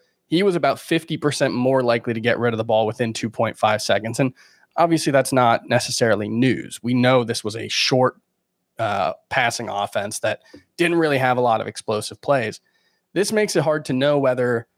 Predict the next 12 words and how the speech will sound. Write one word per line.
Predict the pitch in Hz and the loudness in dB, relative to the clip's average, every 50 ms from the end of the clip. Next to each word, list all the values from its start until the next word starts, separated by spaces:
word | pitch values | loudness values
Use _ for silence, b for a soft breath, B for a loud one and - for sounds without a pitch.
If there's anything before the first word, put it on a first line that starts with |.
| _ _ _ | _ _ _
something | - - - 151 143 147 139 | -6 -2 -2 0 0 2 2
like | 131 131 117 | 2 0 0
Deontay | 139 127 123 131 123 - 120 113 | 2 2 2 2 2 0 -2 -2
Johnson | 113 113 107 117 113 - - 123 117 | 0 0 0 0 0 -2 -2 -4 -4
or | 113 | -4
Juju | 107 - 120 113 110 117 | -6 -6 -6 -6 -6 -6
Smith-Schuster's | 113 - - 135 139 - - - 127 120 - - 120 113 107 104 - - - | -6 -4 -4 -6 -4 -4 -4 -4 -4 -4 -2 -2 -4 -4 -4 -6 -8 -8 -6
inefficiency | - 131 110 104 - - 220 226 - 160 139 - 139 123 | -4 -4 -4 -2 2 2 2 4 2 0 0 0 0 2
last | 113 107 104 101 - | 2 2 2 0 0
season | - 110 101 110 107 98 | -2 -4 -4 -4 -4 -4
was | 95 90 101 - | -4 -4 -4 -4
a | - 113 110 117 | -4 -6 -6 -8